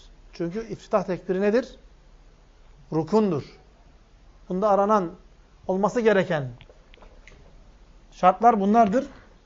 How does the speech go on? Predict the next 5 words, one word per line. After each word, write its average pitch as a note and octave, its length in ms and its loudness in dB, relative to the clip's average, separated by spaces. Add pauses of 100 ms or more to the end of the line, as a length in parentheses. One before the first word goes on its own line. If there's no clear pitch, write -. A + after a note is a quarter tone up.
(140)
Eğer G3+ 180 6
yapılmazsa B3 720 2 (300)
namaz G#3+ 500 2
batıl F#3+ 360 4
olur. D3 200 2